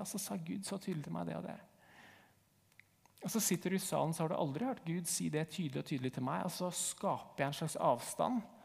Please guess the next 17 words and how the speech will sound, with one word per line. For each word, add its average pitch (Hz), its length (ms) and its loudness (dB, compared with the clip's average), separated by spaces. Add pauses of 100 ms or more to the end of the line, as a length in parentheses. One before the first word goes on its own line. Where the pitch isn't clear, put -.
(720)
Ved 143 100 0
å - 40 -2
si 160 80 4
at - 120 -6
sånn 135 280 0
har 131 140 2
jeg 123 140 2
det, 139 100 -4
sånn 135 180 -2
burde 127 160 -2
du 120 80 -2
ha 123 160 -2
det. - 80 -2
Og 180 80 -2
så 175 80 0
er 160 120 -4
sannheten, 139 760 -2